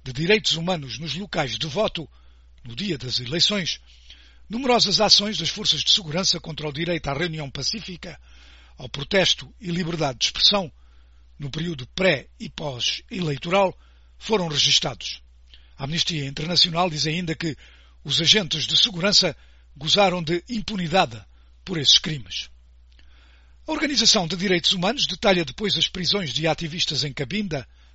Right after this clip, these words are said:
Malange e Luanda e ainda o que chama de prisões em massa levadas a cabo após as eleições. Neste caso,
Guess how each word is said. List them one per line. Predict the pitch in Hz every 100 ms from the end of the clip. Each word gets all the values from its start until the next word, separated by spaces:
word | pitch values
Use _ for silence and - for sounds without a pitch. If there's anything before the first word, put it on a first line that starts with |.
| -
Malange | 139 131 190 170 120 107 - - -
e | 147
Luanda | 135 185 170 185 175 - - - -
e | 226
ainda | 254 208 202 202
o | 208
que | -
chama | - 202 180
de | 165
prisões | 190 190 214 190 -
em | 160
massa | 185 185 - 151
levadas | 135 175 147 131
a | 185
cabo | 190 151 131 - - - -
após | - 180 135
as | 139
eleições. | 143 135 - 147 107 - - - - - - - - - -
Neste | 131 - -
caso, | 208 175 139